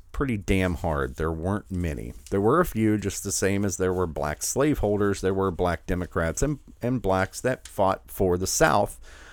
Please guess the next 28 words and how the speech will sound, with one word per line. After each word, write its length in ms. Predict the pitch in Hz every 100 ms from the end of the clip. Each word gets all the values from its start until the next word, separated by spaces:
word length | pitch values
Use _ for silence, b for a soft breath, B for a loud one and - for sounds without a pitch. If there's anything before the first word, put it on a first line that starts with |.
| B
uh, 280 | - 123 117 92
in 160 | 117 117
the 100 | 117
Confederacy 1040 | 123 110 151 147 123 - 131 120 120 - - - -
for 200 | - 147
whatever 340 | 131 110 98 95
reason. 560 | 98 107 98 101 95 - b b b b - - - - -
And 120 | 151
so 320 | - 117 107
it 100 | 110
was 320 | 110 110 95 -
actually 480 | 101 - - 82
harder 440 | 78 110 92 82 80
than, 380 | 80 78 76 73
uh, 220 | 60 60 -
you 140 | 92
know, 140 | 64 64
it 120 | 69 78
would 200 | 85 -
be 140 | -
today. 560 | - 87 123 110 73 - - - -
It 160 | - -
started 420 | - 107 92 85
a, 240 | 78 76 73
uh, 160 | 71 - -
legacy 520 | 95 82 82 85 76
that 240 | 76 71 -
unfortunately, 800 | 82 - 104 98 92 90 82